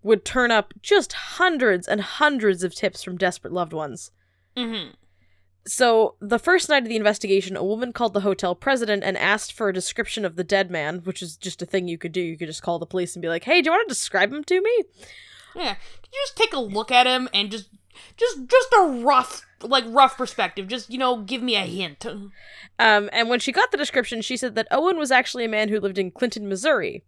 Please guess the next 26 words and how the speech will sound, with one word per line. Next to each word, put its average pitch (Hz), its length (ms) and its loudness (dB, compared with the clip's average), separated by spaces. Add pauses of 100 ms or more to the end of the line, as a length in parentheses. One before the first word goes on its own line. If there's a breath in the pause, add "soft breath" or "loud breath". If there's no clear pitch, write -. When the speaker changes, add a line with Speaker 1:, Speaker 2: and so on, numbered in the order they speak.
Speaker 1:
And 208 120 -4
this 220 160 -2
was 202 160 -2
the 202 80 0
first 208 340 0
of 190 100 0
many, 240 440 2 (280 soft breath)
many 240 360 2
bullshit, 196 580 0
bogus 165 380 -4
tips. - 420 -6 (500 loud breath)
Speaker 2:
Mm. 240 200 -4
Speaker 1:
So, 220 560 4
the 226 60 -6
police, 359 520 2 (220)
people 381 300 6
are 285 100 4
not 220 220 4
smart 208 360 0
and 202 120 -2
have 190 120 0
never 185 240 -2
been 190 280 -8
smart. - 420 -6 (540 soft breath)
Um, 226 140 4
Speaker 2:
No. 196 180 4